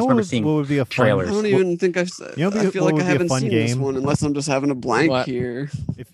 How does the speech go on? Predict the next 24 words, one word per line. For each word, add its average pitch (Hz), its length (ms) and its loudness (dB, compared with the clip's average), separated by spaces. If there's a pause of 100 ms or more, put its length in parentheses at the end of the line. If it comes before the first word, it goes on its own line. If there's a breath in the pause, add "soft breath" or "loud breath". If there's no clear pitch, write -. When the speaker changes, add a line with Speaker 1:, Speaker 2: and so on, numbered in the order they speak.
Speaker 2:
you - 120 -18
take 170 340 -2
all 139 300 0
five 120 640 -2
Underworld 120 640 -2
movie 113 320 -2
posters 175 720 2 (180)
Speaker 3:
<laughs> - 180 -20
Speaker 2:
and 123 180 -2
remove 131 460 0
the 135 80 0
subtitle 117 580 0
and 113 100 -2
see 123 180 -2
if 117 100 -2
you 123 120 4
can 131 100 4
figure - 160 2
Speaker 3:
Which 156 80 2
Speaker 2:
out 113 160 0
which 113 120 0
Speaker 3:
one? 180 140 0
Speaker 2:
one's 101 180 0
which. 101 480 -4